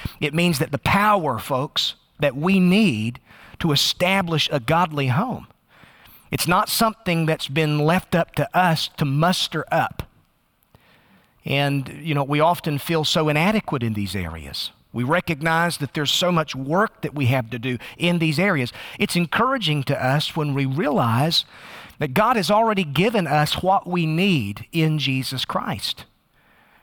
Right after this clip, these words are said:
And now it's a matter of us appropriating by faith what's already been given to us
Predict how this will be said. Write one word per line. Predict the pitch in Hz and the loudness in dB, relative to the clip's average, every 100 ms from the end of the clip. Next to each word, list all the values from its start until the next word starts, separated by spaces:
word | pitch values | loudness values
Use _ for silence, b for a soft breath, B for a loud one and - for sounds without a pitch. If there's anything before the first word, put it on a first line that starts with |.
| b b b - | b b b -4
And | 135 | 0
now | 160 220 185 | 2 2 0
it's | - | -2
a | 156 | -2
matter | 147 160 180 160 | 0 2 2 0
of | 147 127 113 | -2 -6 0
us | 185 180 143 - - | 2 4 2 -2 -6
appropriating | 139 - - 208 - - 185 151 147 139 127 | -6 -6 -2 0 0 -4 0 2 2 0 0
by | 135 120 | 0 0
faith | - - 190 104 - - - _ _ b b b b - | -4 0 0 0 -6 -12 -16 _ _ b b b b -6
what's | 139 175 | -2 2
already | 165 165 156 | 2 2 0
been | 151 143 | 0 0
given | 135 151 135 | 0 0 0
to | 123 | -2
us | 117 117 107 - | 0 0 0 -2